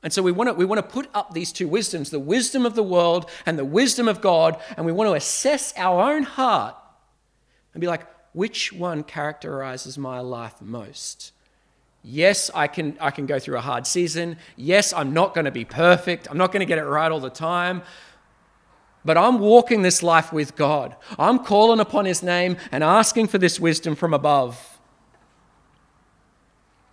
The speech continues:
And each virtue that is lived is obedience to the royal law. If we remember that back in James chapter two, verse twelve,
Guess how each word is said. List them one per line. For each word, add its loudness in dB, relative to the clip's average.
And 0
each 2
virtue -2
that 0
is 0
lived 0
is 2
obedience -2
to -10
the -4
royal -4
law. -6
If -16
we -6
remember -6
that -6
back -10
in -10
James -6
chapter -10
two, -4
verse -4
twelve, 0